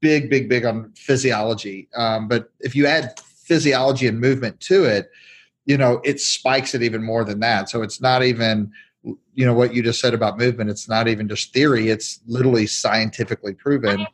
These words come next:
Speaker 2: mean, yeah, come on. That's not news at this point, y'all. Like, definitely it's, it's science. It's driven by science. It's driven by truth.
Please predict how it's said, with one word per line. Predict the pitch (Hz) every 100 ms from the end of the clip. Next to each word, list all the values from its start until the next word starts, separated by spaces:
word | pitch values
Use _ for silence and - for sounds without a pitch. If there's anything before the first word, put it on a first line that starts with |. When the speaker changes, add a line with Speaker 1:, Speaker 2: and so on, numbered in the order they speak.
| -
Speaker 2:
mean, | 262 240
yeah, | 311 254 160 185 220 -
come | - 302
on. | 196 170 175 -
That's | 277 269
not | 240 190
news | 247 311 294
at | 226 226
this | 294 -
point, | - 226 175 151
y'all. | 196 208 254 254 - - - -
Like, | 233 247 226 220 - _ _ _ _ _ _ _ _ 214
definitely | - 277 294 285 214 160 196 175 -
it's, | 202 - - -
it's | 202 -
science. | 214 202 147 160 196
It's | 180 -
driven | 214 247 240 208
by | 180
science. | 175 202 160 156 160 196
It's | 190
driven | 202 214 214
by | 196 196
truth. | - 220 165 - -